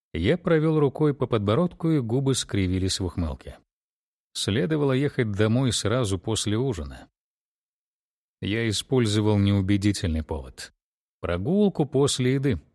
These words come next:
чтобы оправдать поход в парк, но на самом деле мне просто хотелось продлить вечер, ведь на утро мы снова вернёмся к прежним отношениям. Принцесса и телохранитель, клиентка и наёмный работник.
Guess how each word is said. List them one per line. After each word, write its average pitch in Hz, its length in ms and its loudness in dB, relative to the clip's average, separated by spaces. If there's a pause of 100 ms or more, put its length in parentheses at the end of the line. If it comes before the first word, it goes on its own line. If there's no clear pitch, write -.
(180)
чтобы 156 320 -2
оправдать 117 580 0
поход 101 320 -2
в - 120 -20
парк, - 360 -2 (400)
но 85 80 -2
на 95 140 2
самом 135 520 0
деле 92 260 -2
мне 82 160 -2
просто 123 320 -6
хотелось 127 600 -2
продлить 107 560 -2
вечер, 95 520 -2 (520)
ведь 92 260 -2
на 107 140 4
утро 127 260 2
мы 98 160 2
снова 113 460 2
вернёмся 98 720 0 (480)
к - 120 -20
прежним 98 420 2
отношениям. 69 760 -6 (960)
Принцесса 107 640 0
и 139 80 0
телохранитель, 120 920 0 (460)
клиентка 98 720 0
и 113 120 4
наёмный 90 460 2
работник. 73 640 -10